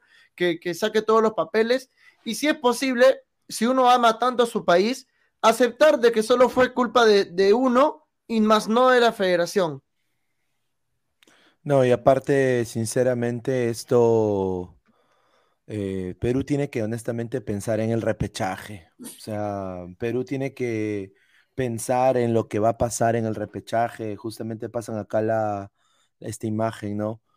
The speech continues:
Speaker 2: Ecuador ya no va al Mundial. O sea, lo que esto está pasando es increíble, ¿no? Justamente Perú tiene que primero enfocarse en el repechaje, dejarse de hue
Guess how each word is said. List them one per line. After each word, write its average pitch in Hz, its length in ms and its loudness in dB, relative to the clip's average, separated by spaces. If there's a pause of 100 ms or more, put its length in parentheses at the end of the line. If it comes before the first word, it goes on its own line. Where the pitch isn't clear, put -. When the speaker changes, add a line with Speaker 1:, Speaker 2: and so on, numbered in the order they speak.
(460)
Speaker 2:
Ecuador 110 400 -4
ya 123 100 -6
no 120 140 -8
va 117 60 -6
al 120 100 -6
Mundial. 117 600 -4 (300)
O 101 120 -14
sea, 101 420 -6
lo 107 180 -12
que 101 180 -10
esto 113 200 -12
está 123 160 -14
pasando 117 440 -6
es 113 120 -12
increíble, 101 640 -4
¿no? 98 200 -6 (120)
Justamente 117 1040 -6
Perú 113 260 -2
tiene 147 260 -2
que 120 140 -4
primero 139 380 2
enfocarse 147 580 2
en 135 80 -4
el 117 80 -2
repechaje, 143 680 -4
dejarse 123 440 -4
de 107 140 -2
hue 156 420 0